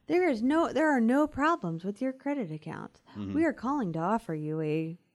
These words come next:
Speaker 2: Yeah.
Speaker 1: reduction in whatever."
Speaker 2: Right.
Speaker 1: Hang up.
Speaker 2: Yeah.
Speaker 1: Do not hit two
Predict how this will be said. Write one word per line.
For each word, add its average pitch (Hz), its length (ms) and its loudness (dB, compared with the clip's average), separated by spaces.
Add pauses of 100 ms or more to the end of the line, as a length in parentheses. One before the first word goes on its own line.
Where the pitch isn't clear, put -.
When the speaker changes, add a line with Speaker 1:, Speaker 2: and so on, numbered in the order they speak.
(140)
Speaker 2:
Yeah. 104 300 0
Speaker 1:
reduction 254 560 2
in 170 220 -2
whatever." 254 380 2
Speaker 2:
Right. - 160 -2 (1200)
Speaker 1:
Hang 214 340 2
up. - 240 -8 (320)
Speaker 2:
Yeah. 98 280 0 (220)
Speaker 1:
Do 220 140 2
not 214 340 6
hit 240 440 0
two 214 760 2